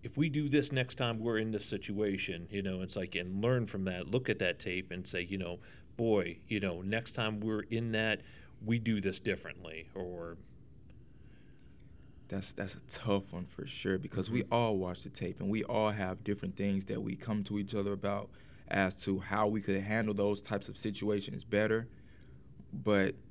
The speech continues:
Speaker 2: you know, ultimately, we, we put our, our trust in,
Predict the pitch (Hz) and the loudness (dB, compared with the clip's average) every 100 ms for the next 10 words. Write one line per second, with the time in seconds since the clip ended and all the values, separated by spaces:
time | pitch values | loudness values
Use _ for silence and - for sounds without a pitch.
0 | - 107 101 101 - 123 127 110 101 98 | -2 2 2 2 4 4 4 2 2 4
1 | 98 98 - - - - - - - - | 2 0 -12 -18 -18 -20 -20 -20 -20 -20
2 | - 120 156 139 147 131 131 107 104 104 | -2 2 4 4 0 0 2 4 6 4
3 | 101 - 101 95 101 98 - 104 95 | 0 0 0 0 -2 -4 -2 -4 -4